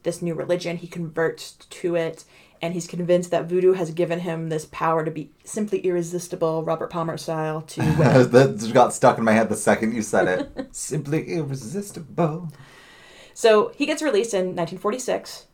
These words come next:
Speaker 1: and he moves in with relatives in New York City. Now, Ray's kinda, like, over working for a living, and he's looking for an easy way to make money, and he also wants to utilize his amazing new voodoo power over women.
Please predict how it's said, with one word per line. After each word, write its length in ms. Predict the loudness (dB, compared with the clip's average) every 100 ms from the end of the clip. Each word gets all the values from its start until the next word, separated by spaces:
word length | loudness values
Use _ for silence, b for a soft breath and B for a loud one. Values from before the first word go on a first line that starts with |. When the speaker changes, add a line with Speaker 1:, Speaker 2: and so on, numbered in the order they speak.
| _
Speaker 1:
and 200 | -4 -2
he 80 | -2
moves 320 | 0 4 4
in 160 | 2 0
with 180 | -2 0
relatives 460 | 0 0 0 -2
in 80 | -2
New 60 | -2
York 160 | -4 -6
City. 420 | -10 -10 -10 -16 _ _ b b b b b
Now, 300 | -2 0 0
Ray's 220 | 0 -2
kinda, 220 | -2 -4 -2
like, 240 | -2 -2
over 360 | 0 0 2 2
working 240 | 2 -2
for 120 | -2 -2
a 60 |
living, 380 | 0 -2 -4 -6
and 80 | -6
he's 140 | -6
looking 180 | -6 -6
for 140 | -4 -6
an 100 | -6
easy 220 | -10 -4
way 120 | -2 -2
to 60 |
make 180 | -4 -6
money, 440 | -6 -4 -4 -8 -8
and 220 | -6 -4
he 80 | -4
also 260 | -6 -6
wants 200 | -6 -8
to 140 | -8 -8
utilize 500 | -6 -4 -4 -4 -8
his 100 | -6
amazing 340 | -4 -4 -4
new 140 | -8 -8
voodoo 200 | -10 -8
power 240 | -4 -2
over 140 | -2 -4
women. 360 | -4 -6 -10